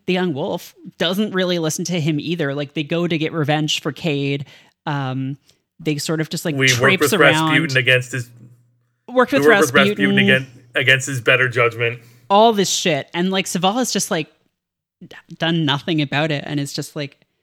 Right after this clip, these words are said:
Speaker 1: "Well, okay,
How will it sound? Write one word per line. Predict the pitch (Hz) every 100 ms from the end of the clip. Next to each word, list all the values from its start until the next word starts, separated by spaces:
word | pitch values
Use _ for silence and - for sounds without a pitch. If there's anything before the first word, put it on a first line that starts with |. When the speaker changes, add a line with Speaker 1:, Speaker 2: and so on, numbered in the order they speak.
| _ -
Speaker 1:
"Well, | 147 160 208 302 - _ _ _ _ _ _ _ _ - - -
okay, | 190 208 302 285 226